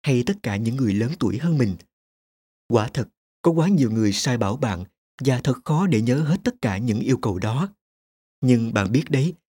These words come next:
đây là điều hoàn toàn bình thường và sẽ không thay đổi cho đến khi bạn trưởng thành.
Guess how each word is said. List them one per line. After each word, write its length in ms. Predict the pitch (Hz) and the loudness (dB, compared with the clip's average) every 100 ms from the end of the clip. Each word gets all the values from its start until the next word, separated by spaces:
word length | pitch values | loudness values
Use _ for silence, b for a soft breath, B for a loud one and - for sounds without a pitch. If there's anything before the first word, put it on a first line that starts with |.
| _ _ _ | _ _ _
đây 140 | 185 180 | 2 2
là 120 | 139 | 0
điều 260 | 123 120 | 2 2
hoàn 240 | 110 127 110 | 2 0 -2
toàn 260 | 131 120 | -2 0
bình 160 | 123 113 | 0 0
thường 280 | 107 123 110 - _ _ - | 0 2 2 -2 _ _ -2
và 80 | 135 | 0
sẽ 240 | 123 123 131 | 2 0 -2
không 180 | 170 135 | -2 -4
thay 120 | 143 | -2
đổi 320 | 135 98 120 - _ | -2 0 -2 -4 _
cho 120 | 151 | 0
đến 100 | 123 | 0
khi 240 | 170 131 104 | -2 -2 -2
bạn 260 | 107 95 | -4 -6
trưởng 200 | 98 113 147 | -4 -4 -2
thành. 220 | 131 | -2